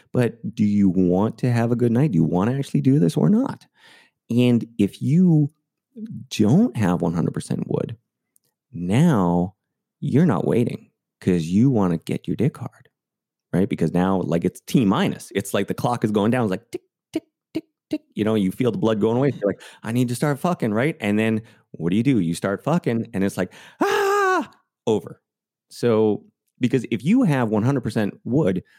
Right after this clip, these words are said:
chances are, just by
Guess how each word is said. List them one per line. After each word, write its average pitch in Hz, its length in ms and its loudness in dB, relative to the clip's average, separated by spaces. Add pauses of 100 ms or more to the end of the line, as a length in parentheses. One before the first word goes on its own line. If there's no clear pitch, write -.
(520)
chances 135 440 0
are, 110 380 0 (840)
just - 360 -2
by - 340 0